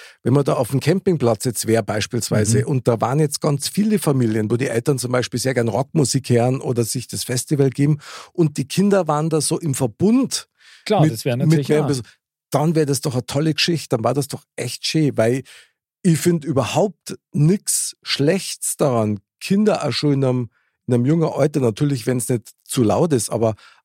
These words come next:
Speaker 1: an Live-Musik ranzuführen,
Speaker 2: Ja,
Speaker 1: weil
Speaker 2: klar.
Speaker 1: das, das ist ja für jeden ein Erlebnis, ja.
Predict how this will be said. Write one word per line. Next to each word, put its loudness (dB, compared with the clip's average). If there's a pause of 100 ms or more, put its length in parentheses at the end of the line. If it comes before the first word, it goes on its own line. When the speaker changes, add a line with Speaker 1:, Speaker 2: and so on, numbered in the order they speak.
Speaker 1:
an 2
Live-Musik 0
ranzuführen, 0
Speaker 2:
Ja, -2
Speaker 1:
weil 2
Speaker 2:
klar. 2
Speaker 1:
das, 2 (560)
das 2
ist 0
ja 2
für 2
jeden 2
ein -2
Erlebnis, -6
ja. -2